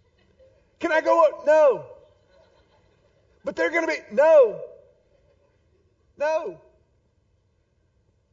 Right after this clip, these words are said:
Just, just no. Now,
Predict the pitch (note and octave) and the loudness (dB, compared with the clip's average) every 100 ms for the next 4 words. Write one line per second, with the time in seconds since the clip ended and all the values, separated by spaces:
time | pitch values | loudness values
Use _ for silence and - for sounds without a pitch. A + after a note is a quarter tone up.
0 | _ _ _ _ _ _ _ _ _ _ | _ _ _ _ _ _ _ _ _ _
1 | _ _ _ _ _ F#3+ _ F#3+ - G3 | _ _ _ _ _ -20 _ -20 -20 -18
2 | A#3 C4+ F3 G#3 A#3 | -16 -16 -14 -10 -8